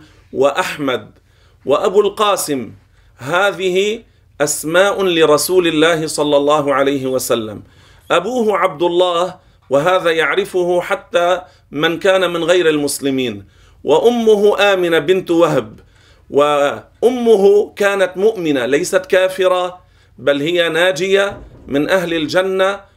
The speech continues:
مؤمنة تقية ولها كرامات. والرسول صلى الله عليه وسلم ولد في مكة، ومكة هي أفضل بلاد الدنيا، أفضل بلاد الأرض،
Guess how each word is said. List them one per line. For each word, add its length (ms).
مؤمنة 580
تقية 760
ولها 440
كرامات. 840
والرسول 680
صلى 300
الله 400
عليه 320
وسلم 720
ولد 500
في 280
مكة، 600
ومكة 840
هي 440
أفضل 800
بلاد 540
الدنيا، 1000
أفضل 460
بلاد 420
الأرض، 580